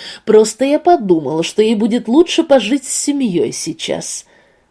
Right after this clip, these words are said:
Дон поспешила вмешаться, пока ситуация не вышла из-под контроля. «Я уже решила, что буду делать». Джейсон удивленно посмотрел на нее. «Хм, правда?»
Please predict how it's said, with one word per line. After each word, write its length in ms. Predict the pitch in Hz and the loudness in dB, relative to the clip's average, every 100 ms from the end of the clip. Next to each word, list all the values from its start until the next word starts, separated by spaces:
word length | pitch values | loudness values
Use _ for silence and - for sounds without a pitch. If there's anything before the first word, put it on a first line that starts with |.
| _ | _
Дон 420 | 180 160 269 320 | -6 0 0 0
поспешила 640 | 311 247 - 254 - 269 240 | -6 -8 -6 -6 -4 -4 -2
вмешаться, 640 | 247 - 294 269 233 180 | -4 -2 0 0 -2 -2
пока 280 | 208 208 226 | 0 0 -2
ситуация 680 | 247 - 254 285 - 285 269 | -4 -2 0 0 -4 -6 -4
не 160 | 240 | -4
вышла 320 | 208 220 214 | -6 -6 -4
из-под 300 | 196 - 190 | -6 -6 -8
контроля. 600 | - 185 180 170 160 170 - _ _ _ _ _ - | -4 -4 -2 -2 -2 -6 -10 _ _ _ _ _ -4
«Я 260 | 320 339 | 0 4
уже 220 | 320 254 302 | 2 2 2
решила, 480 | 294 - 359 277 | 2 4 6 6
что 220 | 208 - 226 | 4 0 0
буду 240 | 233 254 | 0 -2
делать». 680 | 220 220 165 - - - _ _ _ | 0 0 -2 -10 -20 -20 _ _ _
Джейсон 840 | 180 151 165 285 339 320 - 269 247 | -10 -4 2 2 2 -2 -4 -4 -2
удивленно 640 | 185 190 170 208 233 208 | -2 0 0 0 -2 -8
посмотрел 540 | 175 - 170 165 165 | -10 -8 -8 -6 -6
на 120 | 156 160 | -6 -8
нее. 360 | 156 151 165 - _ | -10 -10 -12 -18 _
«Хм, 120 | 180 - _ | -14 -14 _
правда?» 600 | - 160 190 220 202 | -2 0 2 2 -2